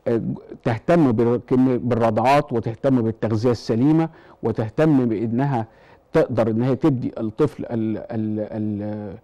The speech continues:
الفيتامينات في وقتها وال-، والرضعات في وقتها، بحيث إن الطفل يقدر يكون في صحة جيدة،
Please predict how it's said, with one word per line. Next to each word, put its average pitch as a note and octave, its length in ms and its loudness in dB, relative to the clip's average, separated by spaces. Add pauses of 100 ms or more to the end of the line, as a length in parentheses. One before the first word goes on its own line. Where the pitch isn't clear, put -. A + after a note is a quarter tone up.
(380)
الفيتامينات A2+ 680 0
في - 160 -6
وقتها D3 520 0
وال-، A2 440 -2 (340)
والرضعات A#2+ 440 0
في - 120 -4
وقتها، D3+ 260 -2
بحيث D#3+ 340 -4
إن A#2 120 -2
الطفل D#3 380 -4
يقدر C3 320 -2 (460)
يكون A#2+ 580 -2
في B2+ 160 -2
صحة C#3 400 -4
جيدة، C3+ 540 0